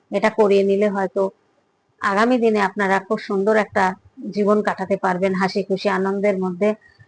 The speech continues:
এবং সুখী জীবন, শান্তিতে জীবন কাটাতে পারবেন। তা নইলে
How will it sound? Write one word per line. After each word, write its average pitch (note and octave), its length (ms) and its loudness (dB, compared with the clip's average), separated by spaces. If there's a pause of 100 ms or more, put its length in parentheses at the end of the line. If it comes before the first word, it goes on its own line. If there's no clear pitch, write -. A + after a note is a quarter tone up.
(160)
এবং F3+ 380 2 (160)
সুখী B3 420 2
জীবন, G3 320 2
শান্তিতে G#3 580 0
জীবন F#3 300 0
কাটাতে F3+ 320 -4
পারবেন। F3 420 -4 (480)
তা G#3 180 2
নইলে G3+ 520 0